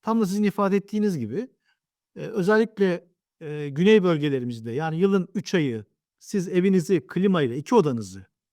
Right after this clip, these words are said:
klimayla ısıtırsanız ya da soğutursanız beş bin kilowatt saat limitine takılma riskiniz çok yüksek.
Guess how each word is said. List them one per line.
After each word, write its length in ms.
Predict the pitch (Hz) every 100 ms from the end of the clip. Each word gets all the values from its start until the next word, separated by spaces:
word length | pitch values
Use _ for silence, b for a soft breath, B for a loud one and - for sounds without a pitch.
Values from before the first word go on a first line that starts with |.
| _ -
klimayla 440 | 196 208 190 165
ısıtırsanız 560 | 151 202 247 208 165 143
ya 80 |
da 60 | 147
soğutursanız 920 | - 185 185 208 147 196 226 - - _ _ _ _ _ _
beş 240 | 214 202 -
bin 100 | 190
kilowatt 300 | 190 180 156
saat 380 | 175 165 156
limitine 460 | 180 160 - 185 240 - _ _
takılma 360 | 170 175 196 190
riskiniz 340 | 165 - 214
çok 360 | - 170 - -
yüksek. 520 | 135 - 107 _